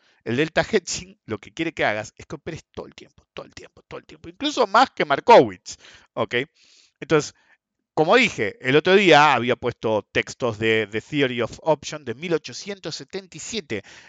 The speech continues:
y el A B C of Option, A B C, en realidad, of Option Strategy de mil novecientos dos, ¿ok? Y uno lee esos libros y hay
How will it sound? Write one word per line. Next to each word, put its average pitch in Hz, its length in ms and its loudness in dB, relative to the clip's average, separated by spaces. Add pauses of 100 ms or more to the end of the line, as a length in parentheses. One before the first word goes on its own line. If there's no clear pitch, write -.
y 127 100 0
el 160 80 2
A 208 120 6
B 196 100 -2
C 196 400 0
of 127 200 -6 (120)
Option, 156 400 -6 (180)
A 151 60 -4
B 143 180 -6
C, 117 400 -14
en 101 80 -18
realidad, 92 300 -10
of - 240 -16
Option 147 360 -12
Strategy 143 600 -8
de 127 100 -6
mil 226 180 -12
novecientos 196 600 -6
dos, 139 400 -2 (360)
¿ok? 107 180 -10 (500)
Y 175 120 -2
uno 294 260 4
lee 185 260 2
esos 107 300 -4
libros 90 440 -12 (240)
y 139 120 0
hay 214 200 2